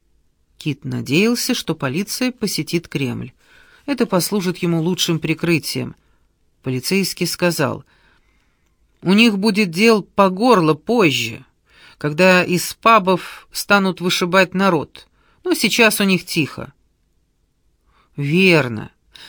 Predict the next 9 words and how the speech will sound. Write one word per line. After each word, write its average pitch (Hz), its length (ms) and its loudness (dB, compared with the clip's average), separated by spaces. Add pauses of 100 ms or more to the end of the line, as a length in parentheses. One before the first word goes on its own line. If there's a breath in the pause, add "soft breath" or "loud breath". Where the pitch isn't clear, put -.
(120)
Скажите 160 720 0
им, 127 160 -8 (160)
что - 240 -4
я 180 220 4
угощу 170 440 2
их 185 220 0
чаем". 151 640 0 (2000)
Они 233 200 2
оба 185 380 0